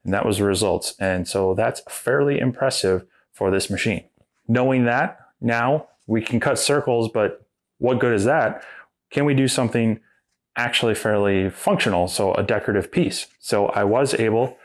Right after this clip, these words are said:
to take a full piece of this three quarter inch aspen, and I was able to cut out the channel name. It came out cleanly.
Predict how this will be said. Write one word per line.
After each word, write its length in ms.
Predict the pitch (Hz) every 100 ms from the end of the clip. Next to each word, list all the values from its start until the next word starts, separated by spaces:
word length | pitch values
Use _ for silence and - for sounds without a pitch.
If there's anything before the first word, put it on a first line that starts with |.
| _ _
to 80 | -
take 260 | - 110 -
a 100 | 98
full 260 | - 147
piece 280 | 170 139 127
of 160 | - 101
this 220 | 107 -
three 180 | 127 135
quarter 320 | - 131 131
inch 340 | 117 120 - - _ _ _ _ _ _ - - -
aspen, 540 | 110 101 - 101 90 - _ _ _ _
and 280 | 117 127 127
I 120 | 117
was 300 | 104 101 104
able 260 | - 101 98
to 100 | 95
cut 220 | - 101
out 260 | 90 90 -
the 80 | -
channel 300 | - 123 127
name. 440 | 117 117 113 117 _ _ _
It 160 | 98
came 200 | - 120
out 180 | 117 -
cleanly. 500 | - 110 101 101 95